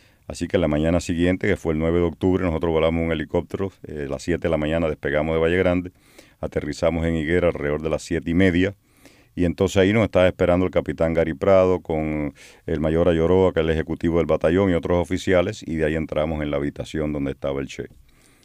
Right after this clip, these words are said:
El Che estaba amarrado de pies y manos, tirado en el suelo, en el lado izquierdo, de donde se bajaba por la puerta,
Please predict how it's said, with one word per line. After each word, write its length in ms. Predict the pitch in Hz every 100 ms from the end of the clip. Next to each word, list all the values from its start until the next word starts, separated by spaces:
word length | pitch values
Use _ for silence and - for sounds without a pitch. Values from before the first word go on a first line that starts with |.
| _ _
El 100 | 90
Che 140 | - 92
estaba 340 | - 92 92
amarrado 460 | 87 78 82 87 87
de 80 |
pies 260 | 80 87 85
y 60 | 90
manos, 380 | 85 90 101 -
tirado 380 | - 73 76 80
en 80 | 80
el 100 | 73
suelo, 400 | - 92 85 92 _ _ _ _
en 140 | 78
el 100 | 73
lado 180 | 76 82
izquierdo, 520 | 76 - 95 90 95
de 180 | 76 73
donde 300 | 67 71 69
se 100 | 78
bajaba 340 | 67 67 80 78
por 140 | 82
la 80 | 85
puerta, 400 | 92 87 90